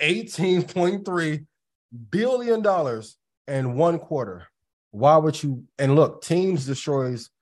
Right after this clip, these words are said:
Zoom and Slack at the same time.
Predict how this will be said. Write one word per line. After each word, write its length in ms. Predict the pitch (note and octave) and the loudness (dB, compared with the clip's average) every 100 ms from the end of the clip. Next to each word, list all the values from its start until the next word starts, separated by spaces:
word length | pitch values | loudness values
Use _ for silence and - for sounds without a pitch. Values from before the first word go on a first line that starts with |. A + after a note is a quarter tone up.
| _ _ _ G#2+ | _ _ _ -10
Zoom 540 | G2+ D3 D#3+ D#3 C3+ - | 0 2 2 0 -4 -4
and 200 | A#2+ A#2+ | -2 -2
Slack 440 | - A2 F#2+ - _ _ _ _ _ _ | -6 -6 -6 -8 _ _ _ _ _ _
at 140 | A2 A2 | -10 -10
the 80 | |
same 260 | G2+ G#2+ F#2+ | -10 -10 -10
time. 360 | E2 E2 - | -12 -16 -16